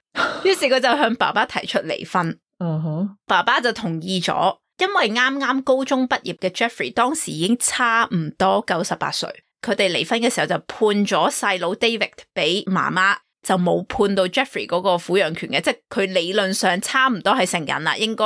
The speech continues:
Speaker 1: 唔需要撫養佢啦。
Speaker 2: 咁點啊？你，下？即係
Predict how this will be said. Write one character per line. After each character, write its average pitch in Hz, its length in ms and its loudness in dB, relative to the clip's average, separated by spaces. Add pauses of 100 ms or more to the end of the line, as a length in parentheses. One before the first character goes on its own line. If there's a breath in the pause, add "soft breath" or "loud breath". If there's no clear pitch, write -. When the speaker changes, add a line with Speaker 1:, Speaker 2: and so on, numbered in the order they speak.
Speaker 1:
唔 - 220 -10
需 - 100 -2
要 190 300 0 (160)
撫 - 320 -6
養 170 200 2
佢 - 200 -6
啦。 151 120 0 (160)
Speaker 2:
咁 247 200 0
點 202 180 2
啊？ 185 160 2
你， 208 380 0
下？ 233 200 0 (240)
即 - 80 -2
係 269 160 2